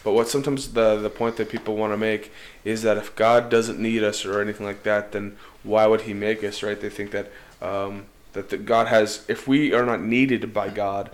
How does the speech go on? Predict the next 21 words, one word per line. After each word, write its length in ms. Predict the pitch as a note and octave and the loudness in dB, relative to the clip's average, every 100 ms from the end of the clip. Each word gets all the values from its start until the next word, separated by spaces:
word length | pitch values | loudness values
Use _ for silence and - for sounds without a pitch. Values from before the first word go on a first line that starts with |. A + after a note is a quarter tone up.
| - - - | -20 -20 -2
then 200 | G#2+ G#2+ | 0 4
there's 200 | A2 G#2+ | 4 4
no 120 | A2+ | 2
reason 320 | G2+ G#2 G#2+ G#2+ | 2 0 -2 -4
for 140 | G2+ | -2
us 180 | G2+ - | -2 -2
to 80 | G2 | -2
make 260 | G#2+ A2+ | 0 0
us. 300 | G2 G2+ - - - - - | -2 -4 -8 -12 -20 -16 -2
Um, 420 | G2 G2 G2 F#2 - - | 2 2 0 -8 -16 -6
but 180 | A#2 A#2+ | -2 2
this 160 | C3 B2 | 4 4
actually 320 | A#2 - G#2+ | 4 2 -4
bleeds 400 | - A2+ A#2 A2+ | -4 -2 0 0
into 220 | A2 A2 | -4 -2
one 200 | G#2+ A2 | 0 0
of 100 | G#2+ | 0
his 140 | G#2+ G#2 | 0 2
other 260 | A#2+ C3 | 4 2
attributes, 560 | G#2+ G#2 - G#2 G2+ - | 0 -4 -4 -4 -4 -4
like, 240 | A2 G#2+ | -8 -8